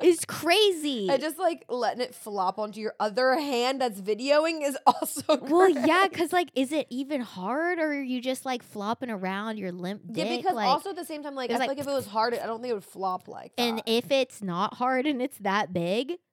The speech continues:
Speaker 1: I'm scared.
Speaker 2: Okay, but, like, he could just be a shower, not a grower.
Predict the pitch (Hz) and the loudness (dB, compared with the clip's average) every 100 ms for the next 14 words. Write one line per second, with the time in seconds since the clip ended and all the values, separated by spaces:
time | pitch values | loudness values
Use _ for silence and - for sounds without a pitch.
0 | _ 208 196 - - 202 160 339 415 339 | _ -2 -2 -6 -8 -4 0 0 0 0
1 | 302 302 285 359 381 - 330 311 - 190 | 0 -2 -8 -10 -10 -10 -10 -10 -8 -8
2 | 175 175 175 180 139 117 147 143 107 76 | -8 -8 -12 -12 -12 -12 -10 -8 -8 -12
3 | 82 | -16